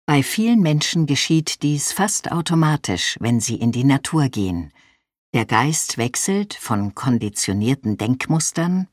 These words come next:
schnellen Gedankenfolgen, negativen Selbstgesprächen,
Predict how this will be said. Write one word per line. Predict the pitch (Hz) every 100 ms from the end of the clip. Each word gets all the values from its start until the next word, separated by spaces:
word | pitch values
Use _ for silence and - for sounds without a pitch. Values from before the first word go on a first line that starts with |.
| _ -
schnellen | - 120 104 98 90
Gedankenfolgen, | 87 123 135 - 131 - 117 117 120 107
negativen | 143 151 123 - 110 - 110
Selbstgesprächen, | 127 147 - - 123 - 120 120 - 120